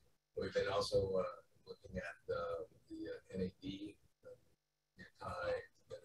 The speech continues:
dinucleotide. And, um, <clears throat> haven't, we haven't had yet much experience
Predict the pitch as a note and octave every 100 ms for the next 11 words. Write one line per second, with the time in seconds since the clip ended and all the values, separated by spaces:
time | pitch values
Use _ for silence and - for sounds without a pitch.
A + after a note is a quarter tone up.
0 | - - - _ - - _ _ - -
1 | - - - - _ - - - - -
2 | - - - - G4+ B4+ - B4 - -
3 | B4 - - - - - _ _ - -
4 | - - - - - - _ _ _ _
5 | - A2 A2+ A2 A2 A2 A2+ G#2+ A2 B2+
6 | - - - - _ - - - C3+ A#3
7 | - - _ - - - - - - -
8 | - A2+ A#2+ C3+ B2 B2+ A#2 A2 - -
9 | - A2 A2 - - - - G#2 G2+ -
10 | A#2+ A2+ A#2 -